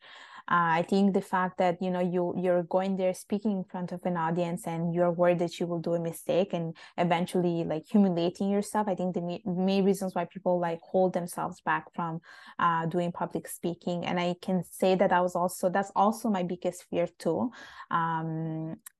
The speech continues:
but I would also say that, yes, it's normal that you feel like that because you're speaking in front of people that you do not know. People are literally staring at you, expecting you to say something. And so that's where you're, like,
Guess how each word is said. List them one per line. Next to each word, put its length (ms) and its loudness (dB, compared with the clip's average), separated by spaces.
but 240 2
I 140 4
would 220 2
also 340 0
say 260 0
that, 280 0
yes, 280 2
it's 160 2
normal 380 6
that 200 -4
you 80 -4
feel 240 -2
like 260 -6
that 200 -4
because 320 -6
you're 80 0
speaking 460 -2
in 100 -4
front 220 -2
of 120 -6
people 360 0
that 240 -4
you 60 -6
do 120 -4
not 240 -4
know. 140 4
People 320 2
are 180 -2
literally 360 2
staring 360 -2
at 220 -4
you, 100 2
expecting 640 -2
you 120 2
to 140 -6
say 200 -2
something. 640 -4
And 140 2
so 320 6
that's 240 6
where 160 6
you're, 140 6
like, 240 2